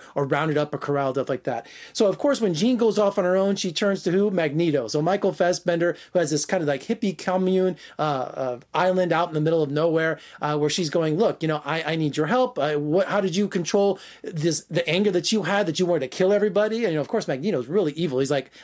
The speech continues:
"I didn't, you know, I, I wanted to kill people." You know, so like I said, this movie is super dark. It really is. Uh, so she's going through all these growing <laughs> pains, I guess, if that's what you could call 'em.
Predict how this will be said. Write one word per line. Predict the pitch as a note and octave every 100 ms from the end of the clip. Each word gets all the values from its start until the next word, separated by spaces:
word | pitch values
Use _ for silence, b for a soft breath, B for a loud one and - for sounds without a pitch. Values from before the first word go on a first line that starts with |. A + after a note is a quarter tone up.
| -
"I |
didn't, | D#3+ G3 G#2+ -
you | -
know, | D3+ C#3+ F3+
I, | D#3 D3 E3
I | D3+
wanted | C#3 E3 D#3
to |
kill | D3+ D#3
people." | D3 C3 - - B B -
You | D#3
know, |
so | C3 E3+
like | G#3 -
I |
said, | F4+ A#3+ C#3+
this | F#3+
movie | A#3 - C#3+
is | -
super | - C#4 C4 F#3+
dark. | C#3+ D#3+ - -
It | D3+
really | G#3 G3 E3+
is. | D#3 A2 B B B -
Uh, | D3 C3 B2 B B
so | - A3 F#3
she's | - B3 C4+ G#3
going | E3+ G#3
through | G3 F#3
all | E3+ G#3
these | G#3+ D#3+
growing | D3 G3 A3
<laughs> |
pains, | G#3 - B3+ A#3+ G#3 -
I | F3+
guess, | F3+ F3+
if | E3
that's | E3+ F3
what | D3+
you | D3+
could | D3
call | D#3 D#3+
'em. | F3